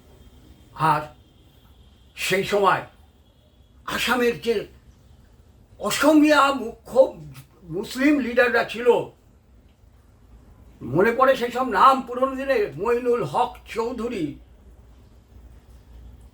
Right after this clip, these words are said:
ফকিরউদ্দিন আলী আহমেদ, যিনি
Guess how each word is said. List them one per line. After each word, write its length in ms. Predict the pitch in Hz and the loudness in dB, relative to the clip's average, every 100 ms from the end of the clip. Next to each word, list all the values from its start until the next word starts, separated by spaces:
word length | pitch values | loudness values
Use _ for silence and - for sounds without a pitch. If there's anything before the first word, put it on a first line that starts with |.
| - - _ - - - - - | -20 -20 _ -20 -20 -20 -20 -6
ফকিরউদ্দিন 800 | - 262 277 269 269 262 262 240 | 4 4 4 0 0 -2 0 4
আলী 300 | 240 262 262 | 4 4 4
আহমেদ, 440 | 254 262 247 156 | 4 4 2 0
যিনি 280 | 208 233 240 | -6 -6 -6